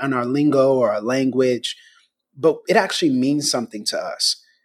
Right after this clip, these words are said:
And we don't just have collective members who are on staff at The Witness or who have massive platforms, but it's all these phenomenal emerging writers that are writing for the blog at the witness B C C dot com.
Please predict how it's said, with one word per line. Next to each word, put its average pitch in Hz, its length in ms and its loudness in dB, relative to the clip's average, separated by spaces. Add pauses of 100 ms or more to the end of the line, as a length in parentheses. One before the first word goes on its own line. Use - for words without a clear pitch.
(160)
And 139 480 0
we 165 80 -2
don't 269 200 2
just 151 240 0
have 139 360 0
collective 135 540 0
members 123 480 -2
who 131 160 -4
are 120 60 -4
on 123 200 -4
staff 135 480 0
at 151 80 -2
The 156 80 2
Witness 147 400 0
or 120 60 -2
who 127 100 0
have 123 180 2 (220)
massive 135 540 -2
platforms, 160 680 0 (300)
but - 100 4
it's 202 140 4
all 190 160 6
these 156 240 2
phenomenal 135 840 0
emerging 127 540 0
writers 123 480 0
that - 180 2
are 117 60 -2
writing 123 380 -2
for - 100 -6
the 120 100 -4
blog 113 480 -2
at 117 180 -2
the 123 80 -4
witness 123 340 -4
B 120 140 -4
C 113 180 -2
C 135 440 -4
dot 120 220 -4
com. 139 440 -4